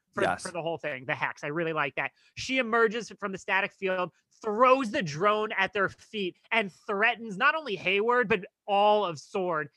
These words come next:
Speaker 1: in a full heel turn villain moment. She is not fucking around. And importantly,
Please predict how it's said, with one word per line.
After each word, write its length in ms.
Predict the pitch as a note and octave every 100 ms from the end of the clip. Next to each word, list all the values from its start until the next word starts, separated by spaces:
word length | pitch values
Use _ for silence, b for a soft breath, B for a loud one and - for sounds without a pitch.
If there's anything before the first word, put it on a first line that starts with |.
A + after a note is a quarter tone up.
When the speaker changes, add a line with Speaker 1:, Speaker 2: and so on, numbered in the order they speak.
| _ -
Speaker 1:
in 140 | A3
a 180 | G#3+ G3+ - _
full 440 | A#3+ A#3+ A#3+ A#3+ A3+ _
heel 400 | - A#3 A3+ G3+
turn 400 | - G#3+ G#3 E3
villain 460 | C3 F#3+ F#3 F3+ E3+
moment. 540 | C#3+ D3+ D#3 C3+ A2+ -
She 320 | - - A3+
is 200 | E3 C3
not 240 | F3 G#3
fucking 300 | - G#3 G3
around. 280 | F3 E3+ E3+ - b A3
And 120 | A#3
importantly, 1040 | G3 - - D4+ F4 C4+ F#3+ E3 D3+ D3